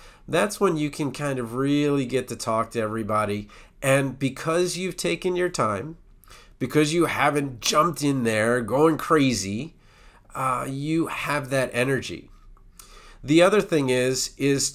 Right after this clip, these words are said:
to bring your own lunch. The lines to get lunch, the lines to get food are not only ridiculous, but it is so stressful to try to get food there,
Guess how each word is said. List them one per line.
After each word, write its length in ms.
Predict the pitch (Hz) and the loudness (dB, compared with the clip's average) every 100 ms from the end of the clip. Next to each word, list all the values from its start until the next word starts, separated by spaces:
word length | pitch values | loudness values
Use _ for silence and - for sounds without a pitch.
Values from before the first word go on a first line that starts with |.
| - | -2
to 240 | 151 143 | 4 4
bring 600 | 120 104 127 147 156 175 - | 2 -2 2 2 2 -2 -6
your 540 | 127 131 135 135 131 - | -2 2 4 2 0 0
own 420 | 120 123 123 113 | 0 2 -2 -6
lunch. 640 | 117 110 95 76 - - - - - - - _ | -4 -2 -2 -6 -14 -14 -18 -20 -20 -20 -20 _
The 140 | - 143 | 0 2
lines 580 | 139 127 139 160 180 - | 4 4 4 2 0 -6
to 120 | 190 | -2
get 260 | 175 165 | 0 0
lunch, 540 | 127 113 107 107 - - | 2 0 0 -4 -10 -6
the 80 | 110 | -2
lines 500 | 113 127 147 156 - | 4 6 4 2 -2
to 140 | 175 | -2
get 200 | 165 160 | 0 -2
food 720 | - - 156 127 107 107 127 - - - | -4 -4 0 2 2 -2 -6 -14 -20 -6
are 200 | - 127 | 2 2
not 260 | 127 139 160 - | 6 6 6 6
only 320 | 151 156 151 | 2 2 2
ridiculous, 960 | 131 117 98 127 135 120 95 90 - - - - - | 0 -2 0 0 0 -2 -4 -4 -8 -12 -20 -20 -10
but 240 | 107 135 - | 0 0 2
it 160 | 151 156 | 0 0
is 320 | 151 143 139 | 0 0 0
so 460 | - - 139 139 | -2 2 4 4
stressful 960 | 143 - - - 120 127 - 110 80 - - | 2 -4 -4 2 2 2 -4 -6 -8 -12 -10
to 100 | 123 | -8
try 500 | - - 135 127 131 | -8 -4 2 4 4
to 100 | 131 | 0
get 220 | 123 113 | 0 -2
food 440 | - 127 123 120 | -8 -6 -4 -4
there, 500 | 95 95 107 147 165 | -4 -2 -2 -2 -6